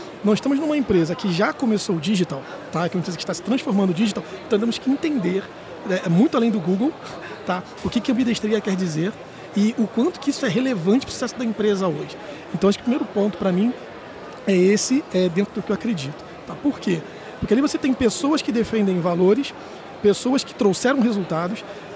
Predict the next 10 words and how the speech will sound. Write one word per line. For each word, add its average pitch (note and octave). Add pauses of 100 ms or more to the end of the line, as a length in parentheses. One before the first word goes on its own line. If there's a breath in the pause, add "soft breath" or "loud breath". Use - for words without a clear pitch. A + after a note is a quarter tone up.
os G3
resultados C#4
que D#4+
são C4+
gerados F#3
no G#3
modelo G#3+
que -
existe F#3
hoje, F3